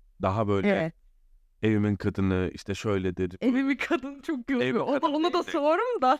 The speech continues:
Speaker 1: <laughs> Şimdi örnek vermeyeyim burada da.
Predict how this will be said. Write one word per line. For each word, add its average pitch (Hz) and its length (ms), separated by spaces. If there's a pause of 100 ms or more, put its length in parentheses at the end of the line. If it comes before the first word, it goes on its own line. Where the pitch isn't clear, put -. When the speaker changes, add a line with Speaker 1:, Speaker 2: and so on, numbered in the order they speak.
(120)
Speaker 1:
<laughs> 202 580 (520)
Şimdi 127 260
örnek 120 300
vermeyeyim 113 400
burada 82 300
da. 190 220